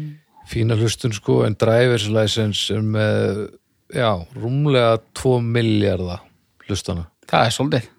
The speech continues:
Speaker 1: Deja Vu með einn og hálfan milljarð.
Speaker 2: Já.
Speaker 1: Og Traitor líka. Þetta er að fá fína hlustun, sko.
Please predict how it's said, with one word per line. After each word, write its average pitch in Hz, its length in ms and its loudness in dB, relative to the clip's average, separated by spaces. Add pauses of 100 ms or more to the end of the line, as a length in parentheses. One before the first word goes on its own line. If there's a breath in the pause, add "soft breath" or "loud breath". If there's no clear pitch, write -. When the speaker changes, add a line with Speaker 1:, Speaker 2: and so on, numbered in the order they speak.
(100)
Speaker 1:
Deja 107 360 2
Vu 107 160 0
með 104 300 0
einn 107 300 -2
og 90 60 -2
hálfan 104 360 0
milljarð. 95 320 -4 (760)
Speaker 2:
Já. 104 240 -2 (600 soft breath)
Speaker 1:
Og 113 120 2
Traitor 113 400 2
líka. 101 360 -2 (500 loud breath)
Þetta 101 320 0
er - 20 0
að 90 80 -4
fá 98 140 0
fína 101 500 -4
hlustun, 95 480 -4
sko. - 220 -16